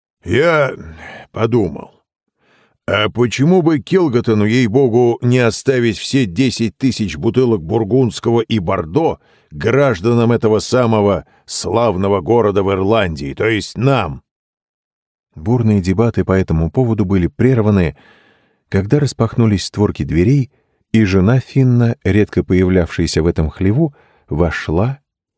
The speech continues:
огляделась по сторонам и выпалила:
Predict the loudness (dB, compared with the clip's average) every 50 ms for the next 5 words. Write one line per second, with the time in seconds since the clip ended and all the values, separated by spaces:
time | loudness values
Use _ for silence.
0 | _ _ -6 -4 -2 -2 0 0 -2 -2 0 0 0 2 0 -2 -4 -6 -8 -8
1 | -4 -4 -2 0 2 2 2 2 2 0 0 0 0 2 2 2 0 0 0 -2
2 | -4 -4 -4 -6 -12 -14 -18 -20